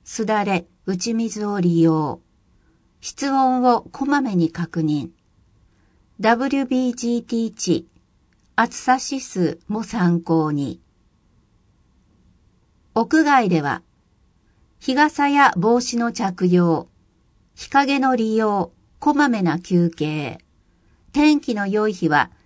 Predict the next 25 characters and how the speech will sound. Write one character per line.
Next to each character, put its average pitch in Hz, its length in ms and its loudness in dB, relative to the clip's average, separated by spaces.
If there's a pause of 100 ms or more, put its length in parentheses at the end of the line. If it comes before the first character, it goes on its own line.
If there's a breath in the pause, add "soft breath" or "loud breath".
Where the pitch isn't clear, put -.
日 220 300 -2
中 262 220 -2
の 247 160 0
外 233 280 0
出 214 300 -6
を 202 80 0
で 185 160 2
き 214 140 -2
る 214 100 0
だ 202 160 -2
け 196 100 -6
控 175 460 -2
え - 20 0
る。 - 220 -8 (1700)
体 285 400 2
の 285 100 0
蓄 - 300 -4
熱 262 320 -2
を 254 80 4
避 247 220 -2
け 262 140 -4
る 254 140 -2
た 226 140 -2
め 175 160 4
に、 143 240 -6